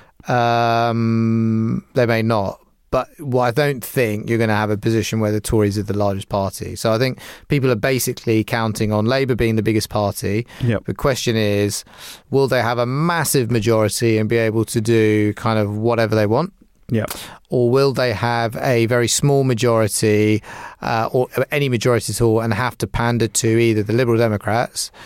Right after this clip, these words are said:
Speaker 1: or the left wing of their party in order to get votes,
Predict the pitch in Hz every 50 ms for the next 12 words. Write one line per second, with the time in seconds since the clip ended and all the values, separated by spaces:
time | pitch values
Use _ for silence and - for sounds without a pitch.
0 | - - - - - - 120 117 113 110 110 110 107 110 110 104 113 117 120 135
1 | 127 110 - - 127 139 143 143 143 123 104 101 113 104 101 - - 110 107 107
2 | 101 - - 110 110 113 113 110 110 117 113 113 110 110 101 - 123 107 101 120
3 | 113 107 104 104 110 117 110 107 110 - - - - - -